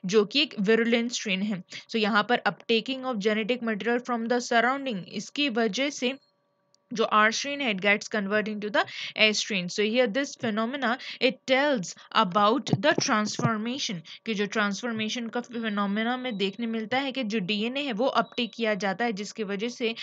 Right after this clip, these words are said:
जो प्रॉपर्टीज होती हैं R strain की, वो gradually convert हो जाती हैं, बदल जाती हैं S strain में, जो कि एक virulent strain है, जिसकी वजह से it causes a disease।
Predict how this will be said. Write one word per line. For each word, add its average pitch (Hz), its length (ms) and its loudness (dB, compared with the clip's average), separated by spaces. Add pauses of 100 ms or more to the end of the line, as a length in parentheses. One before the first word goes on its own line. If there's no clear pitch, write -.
(220)
जो 277 280 0 (180)
प्रॉपर्टीज 254 720 2
होती 262 220 0
हैं 262 140 0
R 220 200 2
strain 208 380 -2
की, 220 120 -2
वो 202 140 0
gradually 196 800 0
convert 208 460 0
हो 269 140 2
जाती 254 340 2
हैं, 262 180 -4
बदल 208 360 2
जाती 247 380 0
हैं 240 300 2
S 233 40 -6
strain 214 300 -4
में, 185 220 -2
जो 190 180 -2
कि 240 240 -4
एक 269 100 -8
virulent 202 500 -4
strain 190 380 -6
है, 185 140 -2 (340)
जिसकी 190 220 -4
वजह 190 240 -2
से 220 160 0
it 226 60 -10 (100)
causes 196 380 4
a 269 80 2
disease। 196 640 -4